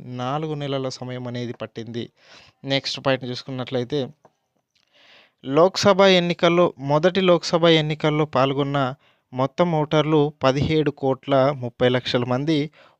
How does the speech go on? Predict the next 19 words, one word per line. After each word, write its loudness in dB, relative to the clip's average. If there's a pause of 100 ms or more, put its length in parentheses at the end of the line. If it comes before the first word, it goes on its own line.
ఓటర్లు 0
మొదటి -4
లోక్సభ 0
ఎన్నికల్లో -2
పాల్గొనడం -4
జరిగింది. -2 (500)
దేశంలో 4
ఎన్నికలను 2
నిర్వహించే 0
బాధ్యత 2
గల 2
వ్యవస్థ -2
ఏది 2
అంటే -4 (380)
ఎన్నికల -4
సంఘం. -4 (680)
దేశంలో 0
ఎన్నికలను -2
నిర్వహించే -2